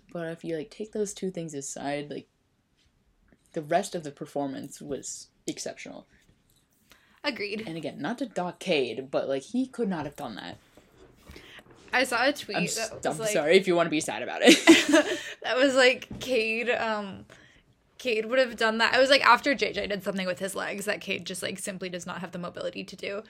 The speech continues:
Speaker 2: It was like, Cade
Speaker 1: No,
Speaker 2: would have,
Speaker 1: literally.
Speaker 2: um, would have done that with leadership and determination and grit.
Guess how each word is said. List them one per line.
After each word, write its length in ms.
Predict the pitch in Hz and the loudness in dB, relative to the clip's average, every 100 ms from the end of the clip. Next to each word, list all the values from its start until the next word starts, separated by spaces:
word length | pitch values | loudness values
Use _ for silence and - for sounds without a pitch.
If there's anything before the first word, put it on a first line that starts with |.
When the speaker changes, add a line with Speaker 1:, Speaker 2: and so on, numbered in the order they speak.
| - - | -20 -10
Speaker 2:
It 80 | - | 0
was 140 | 226 226 | 0 2
like, 260 | 220 - _ - | 0 -2 _ 2
Cade 240 | 285 285 | 4 6
Speaker 1:
No, 40 | |
Speaker 2:
would 80 | 285 | 4
have, 100 | 285 - | 2 2
Speaker 1:
literally. 120 | 220 233 | 0 2
Speaker 2:
um, 420 | 226 208 202 - 214 | 4 2 0 -8 -6
would 160 | 233 | -2
have 140 | 226 214 | -2 0
done 200 | 220 226 | 0 2
that 200 | 214 196 | 2 0
with 220 | 220 - - - - _ _ 226 | -6 -8 -20 -20 -20 _ _ -8
leadership 680 | 233 254 254 214 247 233 | -2 2 2 4 0 2
and 200 | 214 196 | 0 -2
determination 800 | 190 190 233 226 220 202 208 208 | -4 -4 -2 2 2 2 0 -2
and 180 | 190 190 | -4 -4
grit. 380 | 190 185 - - | -2 0 -2 -6